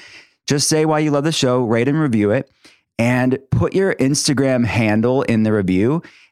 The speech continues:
And we're giving away free signed books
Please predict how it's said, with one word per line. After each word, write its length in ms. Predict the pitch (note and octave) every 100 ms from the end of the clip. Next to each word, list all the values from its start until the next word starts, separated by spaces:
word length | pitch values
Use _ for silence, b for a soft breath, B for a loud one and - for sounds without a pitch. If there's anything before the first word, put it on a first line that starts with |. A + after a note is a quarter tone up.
| -
And 240 | A#2+ A#2+
we're 120 | A#2+ A#2
giving 300 | B2 C3+ C#3+
away 480 | C3 A2 G#2+ A2
free 540 | A#2 - - B2+ C3+ C3+
signed 760 | B2+ - A#2 A#2 A#2 A#2 G2+
books 640 | G#2+ A2 G#2 - - - -